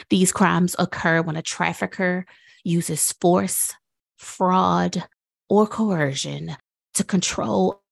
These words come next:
another person to engage in commercial sex acts or solicit labor or services against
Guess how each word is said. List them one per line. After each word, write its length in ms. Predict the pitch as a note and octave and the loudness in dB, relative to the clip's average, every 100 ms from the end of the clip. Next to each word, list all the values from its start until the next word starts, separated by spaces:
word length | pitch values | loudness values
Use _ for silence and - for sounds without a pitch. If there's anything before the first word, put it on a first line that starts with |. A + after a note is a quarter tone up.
| - F#3 | -8 -2
another 320 | F3 E3 D#3+ | 0 0 -4
person 640 | - - E3 - E3+ E3 | -6 -2 -2 -2 -4 -4
to 180 | - F3+ | -2 -2
engage 560 | D#3 D3 E3 E3+ E3 - | -2 -2 -4 -4 -6 -6
in 200 | F3 E3+ | -4 -4
commercial 500 | E3 D#3+ D3 - C#3+ | -4 -4 -4 -6 -6
sex 480 | - F#3+ G3 - - | -4 -2 -2 -4 -2
acts 520 | G3+ G3 - - - - - - - | 0 0 -2 -10 -10 -12 -16 -18 0
or 240 | G#3 A3 A3 | 4 6 4
solicit 640 | - F3+ E3+ E3 - - | 0 -2 -2 -4 -6 -6
labor 640 | F3 E3+ E3+ F3 E3+ E3+ - - | -2 0 0 -2 -4 -6 -12 -2
or 140 | F3 | 0
services 880 | E3+ - E3+ D#3+ - - F2 F3 - - | 0 -2 -4 -6 -6 -4 -4 -4 -6 -4
against 540 | F3 E3+ D#3 E3+ - | -4 -2 -6 -4 -8